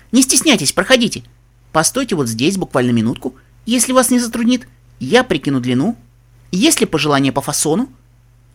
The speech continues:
Она упоенно прикладывала к нему то сантиметр, то отрезы ткани, задумчиво хмыкала и качала головой, листала журналы и какие-то свои тетради,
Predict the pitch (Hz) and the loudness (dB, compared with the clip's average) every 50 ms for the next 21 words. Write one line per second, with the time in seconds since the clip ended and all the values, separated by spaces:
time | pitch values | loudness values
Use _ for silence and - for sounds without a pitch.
0 | - - - 113 139 175 233 277 294 294 285 247 226 - 220 220 220 202 220 254 | -20 -12 -6 -4 -2 0 2 2 2 2 0 0 0 0 2 2 2 2 2 2
1 | 285 277 269 262 262 262 - 220 214 - 233 254 262 220 233 214 214 202 - - | 2 2 2 2 0 0 -2 -4 -4 -2 -2 0 0 2 2 2 2 0 0 -2
2 | 190 226 240 226 - 139 123 - - 123 117 120 - 120 113 131 208 269 269 - | -2 -2 -2 -2 -4 -6 -6 -4 -4 -4 -4 -4 -2 -2 -2 0 0 -2 -4 -4
3 | 226 - - - _ _ _ _ _ _ _ _ - 156 147 - 269 277 220 160 | -8 -10 -10 -14 _ _ _ _ _ _ _ _ -2 0 0 2 0 0 0 0
4 | 139 - - - - 175 226 247 247 240 233 233 - - _ _ _ _ _ _ | -2 -6 -6 -2 2 2 4 4 4 2 0 -2 -6 -14 _ _ _ _ _ _
5 | - 113 117 165 185 233 285 277 - - 180 165 143 - - 147 151 160 226 254 | -8 -2 -2 0 0 0 0 0 0 0 0 -2 -2 -2 -2 -2 0 0 0 -2
6 | 247 262 226 180 - - 151 139 - - 135 135 135 131 131 131 127 127 127 120 | 0 2 2 2 2 2 -2 -2 0 0 0 -2 -2 -2 -2 0 2 0 0 0
7 | 156 240 254 233 - - _ _ _ _ _ _ _ _ - 139 - - - 294 | 0 -2 -2 -4 -8 -14 _ _ _ _ _ _ _ _ -6 -4 -4 -2 0 2
8 | 269 247 233 - 180 190 156 156 190 262 269 240 214 190 190 180 - 180 170 - | 2 2 4 2 2 0 0 0 0 0 2 2 2 2 0 -4 -6 -8 -8 -6
9 | 160 - - 156 147 131 - - 127 117 127 120 165 226 247 214 208 196 | -6 -4 -2 -2 -2 -4 -4 -8 -10 -8 -4 0 0 2 2 0 -2 -6